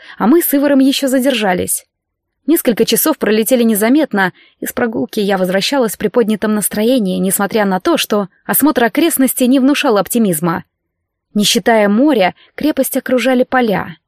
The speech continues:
Ни холмов, ни расщелин, где можно укрыться от преследователей,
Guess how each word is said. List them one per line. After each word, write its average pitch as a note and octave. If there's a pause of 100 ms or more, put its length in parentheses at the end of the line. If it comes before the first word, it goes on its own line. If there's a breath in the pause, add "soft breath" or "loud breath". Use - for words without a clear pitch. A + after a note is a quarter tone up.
(300)
Ни F#3+
холмов, F#3+
ни F#3+
расщелин, A3+
где G3+
можно A#3
укрыться B3
от A3
преследователей, G#3+